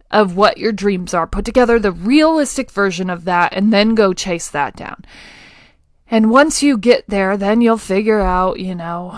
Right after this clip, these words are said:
a little bit more, a little, little leap from that, a more realistic leap of what this looks like. And once you build a pla-, a, a resume of you doing these things, then you can level up.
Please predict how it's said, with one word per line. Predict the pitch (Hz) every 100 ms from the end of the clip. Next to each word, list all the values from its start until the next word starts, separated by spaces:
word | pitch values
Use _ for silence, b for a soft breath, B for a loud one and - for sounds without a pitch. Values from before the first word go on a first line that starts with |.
| -
a | 185
little | 190 202 214 233 240 247
bit | 269 -
more, | 196 226 240 214 208 202
a | 185
little, | 180 208 269 302 240
little | 208 240 330 302
leap | 240 269 -
from | - 226 220 226 214
that, | 190 175 -
a |
more | 190 190 214 247 233 220 185
realistic | 202 247 269 247 233 220 -
leap | 175 180 175 - -
of | 185 180
what | 175 160
this | 175 -
looks | 151 - -
like. | 117 107
And | - 208 202
once | 214 240 -
you | 247
build | 196 202 202 202
a | 185
pla-, | - - 185 - -
a, | 190 - _ _
a | - 170 170 180 _
resume | 180 196 214 220 214 208 190 190 185
of | 175 165 170
you | 190 214
doing | 190 202 190 180
these | 165 170 -
things, | 165 139 143 180
then | 185 208 233
you | 233 220 214
can | 196 180
level | 170 165 165 -
up. | -